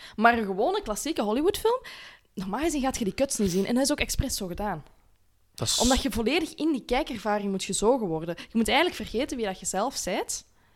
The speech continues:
Speaker 1: En, en volledig, ja, opgaan in die realiteit van wat dat je ziet. Want natuurlijk, we weten allemaal dat dat niet echt is.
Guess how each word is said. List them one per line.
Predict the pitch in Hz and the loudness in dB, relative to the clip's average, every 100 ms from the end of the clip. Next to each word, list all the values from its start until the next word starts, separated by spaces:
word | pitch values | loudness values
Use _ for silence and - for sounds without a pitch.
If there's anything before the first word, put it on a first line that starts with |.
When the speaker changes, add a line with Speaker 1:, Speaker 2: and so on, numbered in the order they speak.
| _ _ _ - - _ | _ _ _ -20 -20 _
Speaker 1:
En, | 220 214 | 2 4
en | 220 196 | 4 2
volledig, | 196 208 339 - | 4 4 2 -2
ja, | 240 254 | -2 -2
opgaan | 277 - 330 269 | 2 2 2 -2
in | 233 | -4
die | 202 | -4
realiteit | 196 180 165 220 269 | -6 -6 -6 -6 -8
van | - | -6
wat | 196 | -6
dat | 175 - | -6 -6
je | |
ziet. | 175 247 | -6 -4
Want | 214 190 - | -4 -4 -2
natuurlijk, | 185 - 294 233 190 | -4 2 2 2 0
we | 175 | 0
weten | 180 - | 0 0
allemaal | 196 202 180 | 0 2 0
dat | 165 | -2
dat | 170 | -6
niet | 160 - | -10 -8
echt | 220 - | -8 -6
is. | 320 - | -2 -2